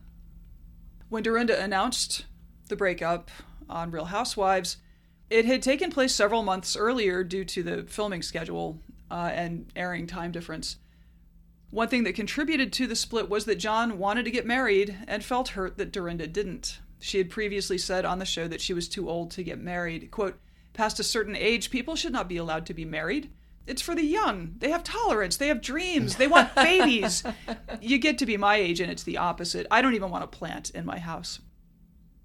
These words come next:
Speaker 2: Maybe Dorinda's smart enough not to marry a man who shows up at a bra party where men are
Speaker 1: Man.
Speaker 2: not invited.
Speaker 1: Yeah, lit up. Yeah. Uh, she, she would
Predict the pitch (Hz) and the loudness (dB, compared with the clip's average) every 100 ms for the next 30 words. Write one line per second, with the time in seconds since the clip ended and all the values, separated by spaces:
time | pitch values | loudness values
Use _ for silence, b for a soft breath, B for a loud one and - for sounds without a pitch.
0 | - - 160 202 285 247 196 190 170 165 | -20 -10 -2 0 2 2 0 0 0 -2
1 | 180 165 180 165 151 151 143 147 143 156 | 0 0 2 2 0 0 0 0 -2 -4
2 | 156 151 139 143 147 143 139 - 139 139 | -2 0 0 0 0 0 0 2 0 0
3 | 139 135 135 101 120 131 151 151 139 113 | 0 -2 -2 -2 0 2 2 0 -2 -2
4 | 107 104 110 117 127 120 113 117 101 107 | -4 -6 -4 -2 -2 0 0 0 0 -2
5 | 113 143 113 71 - 196 185 175 170 - | 0 2 0 -2 0 2 4 2 -4 -12
6 | - 196 208 185 185 180 - - - 185 | -12 0 2 4 4 2 -4 -14 -6 -2
7 | 180 175 - b b b - 208 - 262 | -2 -2 -8 b b b 4 4 6 6
8 | 226 - 247 185 | 6 4 2 0